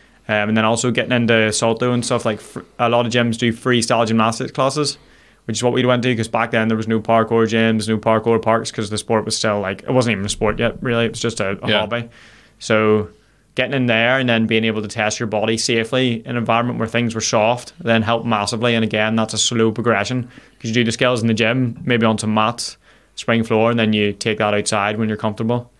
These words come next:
Speaker 2: Great.
Speaker 1: And then that's, yeah, it's safe. It's, it's much safer than what people would assume.
Speaker 2: Mm-hmm.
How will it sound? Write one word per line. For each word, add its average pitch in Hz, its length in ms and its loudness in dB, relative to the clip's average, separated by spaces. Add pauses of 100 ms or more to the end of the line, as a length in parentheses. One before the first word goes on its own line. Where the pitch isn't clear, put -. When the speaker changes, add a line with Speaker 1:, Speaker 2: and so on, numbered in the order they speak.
(160)
Speaker 2:
Great. 117 240 -4 (100)
Speaker 1:
And 113 80 0
then 107 140 0
that's, 107 200 0
yeah, 107 180 2
it's 107 120 -6
safe. 120 400 0
It's, 143 140 -2
it's - 180 -6
much 180 280 0
safer 147 380 4
than 123 340 0 (560)
what 117 220 2
people 123 280 0
would 117 100 4
assume. 117 380 0
Speaker 2:
Mm-hmm. 98 240 -8